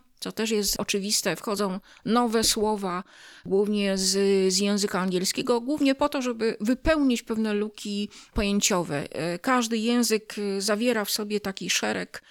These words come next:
ogromny leksykon, który jak opisuje świat, ale jeśli ten świat się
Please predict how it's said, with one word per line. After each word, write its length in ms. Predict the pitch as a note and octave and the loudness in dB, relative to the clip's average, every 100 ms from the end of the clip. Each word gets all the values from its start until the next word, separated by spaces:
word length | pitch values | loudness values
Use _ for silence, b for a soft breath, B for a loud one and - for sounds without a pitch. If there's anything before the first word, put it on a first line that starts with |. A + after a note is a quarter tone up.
| B B B _ _ _ - _ | B B B _ _ _ -20 _
ogromny 400 | G#3 B3 C4 A#3+ | 0 2 4 4
leksykon, 640 | G#3+ G#3 - A#3+ A#3+ F#3+ F#3+ | 2 0 0 0 -2 -6 -6
który 580 | - G3+ G3 F#3 F3+ F3+ | -4 -2 0 0 -2 -4
jak 140 | - - | -8 -6
opisuje 480 | G3+ G#3+ - A3 G3 | -4 0 2 4 2
świat, 500 | - B3 C4 E4+ - B B B | 2 2 2 0 -6 B B B
ale 160 | G#3+ A3+ | 0 2
jeśli 220 | A#3+ A3+ | 2 0
ten 160 | - A#3+ | 0 0
świat 300 | - B3+ C4 | 2 2 2
się 320 | - A3+ A3+ | 0 2 2